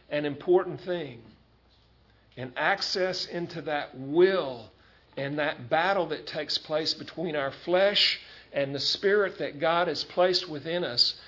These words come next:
is, is going to be there until the day of redemption, until this body of death, sin and death, is done away with, and mortality puts on immortality,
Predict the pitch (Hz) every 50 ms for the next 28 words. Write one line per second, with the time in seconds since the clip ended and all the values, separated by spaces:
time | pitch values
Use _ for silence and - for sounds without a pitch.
0 | - - _ - 143 147 135 135 - - - - - 139 135 - - - 165 160
1 | 175 180 170 165 143 - 180 180 180 185 175 165 131 127 127 135 135 135 - -
2 | 151 139 131 131 135 127 135 127 131 131 131 143 135 127 147 143 139 143 139 -
3 | - 117 104 104 107 - _ _ _ _ _ _ _ _ _ 165 151 135 - -
4 | 151 147 139 135 135 147 143 - 151 139 131 151 156 165 170 170 160 147 147 139
5 | - - - - _ _ _ - 139 139 143 131 160 147 151 170 165 160 - -
6 | - 180 175 180 175 156 139 151 135 131 131 127 - 143 139 - 156 143 156 160
7 | 143 151 143 143 151 143 127 120 120 123 123 120 - 139 117 120 135 131 147 151
8 | 151 - 175 170 156 170 165 170 175 156 - 170 160 - - 170 160 165 160 151
9 | 151 139 123 - - 135 127 120 131 131 - 143 127 117